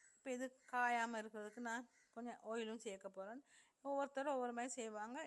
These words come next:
இது நான் செய்றது வந்து ஒரு விதமா செய்றேன். சின்ன சின்ன ரொட்டியெல்லாம் செய்தும் ட்ரேல வச்சும் செய்யலாம். இது சும்மா டிஃப்ரெண்ட்டாக செய்றேன். இது கொஞ்சம் இந்த பூ ஷேப்புக்கு இருக்கும் அதனால. இப்போ இதுக்கு ஆயில் சேர்த்து ஒரு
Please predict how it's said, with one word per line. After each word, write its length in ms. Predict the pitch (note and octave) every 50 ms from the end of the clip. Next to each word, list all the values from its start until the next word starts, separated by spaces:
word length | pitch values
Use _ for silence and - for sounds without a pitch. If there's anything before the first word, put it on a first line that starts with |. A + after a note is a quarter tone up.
| - -
இது 120 | A#3+ C4+ C#4+ C4 A#3+
நான் 220 | A#3 A#3 B3+ C4 -
செய்றது 300 | C4+ A#3+ A#3 A3+ A3 G#3+ G#3 G#3
வந்து 200 | A3 A#3+ C4+ C4 - - G#3 G#3+
ஒரு 120 | G#3+ G#3+ G#3 G#3+
விதமா 300 | G#3+ G#3+ A3 A3 G#3+ A3 A#3 -
செய்றேன். 340 | G#3+ G3+ G3 F#3+ G#3 A#3+ C#4 B3 A#3 - - - _ _ _ _ _ _ _ _ _ _ _ _ _ _ _ _ _ _ _ _ _ _ _ _ _ _ _ _ _ A3+ - _ - -
சின்ன 140 | D#4+ D4+ D#4+ D#4+
சின்ன 120 | D4 C#4 C4+
ரொட்டியெல்லாம் 560 | C#4 C#4 - - D#4 C#4+ C4+ C4 C4+ C#4+ C4+ - - _ _ _ _ _ _ - -
செய்தும் 400 | C#4+ B3+ B3 B3+ C4 C#4 D4 C4 - -
ட்ரேல 300 | B3 A#3+ A#3+ A#3 A#3 A3
வச்சும் 260 | A3 A3 B3+ C4 B3+ -
செய்யலாம். 480 | A3 G#3 G#3 G3 F#3 F#3 F#3+ A#3 C#4 E4 _ _ _ - - - _ _ _ _ _ - - - G#3+
இது 100 | B3+ D4+ D#4 -
சும்மா 200 | D4 C#4 C4+ C#4 C4+ A#3
டிஃப்ரெண்ட்டாக 520 | B3+ B3+ - C4+ B3+ B3 A#3+ B3 C#4 D4 -
செய்றேன். 360 | - A#3+ A3+ A3+ A3+ B3+ D4 D4+
இது 140 | C4+ C4 C4 C4
கொஞ்சம் 180 | C#4 C4 B3 B3
இந்த 100 | B3 B3 B3
பூ 140 | - D4 D4+ D#4 C#4+
ஷேப்புக்கு 380 | - D4+ B3+ B3+ C4 C4 A#3+ B3 A#3
இருக்கும் 220 | A3 G#3+ A3+ A3 G#3
அதனால. 320 | G3+ G3+ G3+ F#3+ F#3 F3 E3 - - _ _ _ _ _ _ _ _ _ _ _
இப்போ 120 | _ D#4+ D#4+
இதுக்கு 200 | D#4 D#4+ D4 D4+ C4
ஆயில் 200 | C4 C#4+ D4+ D4+ - D4
சேர்த்து 340 | D4 B3+ B3 B3 - D#4 G4+ A#4 - - - - - - B3
ஒரு 140 | C4 D4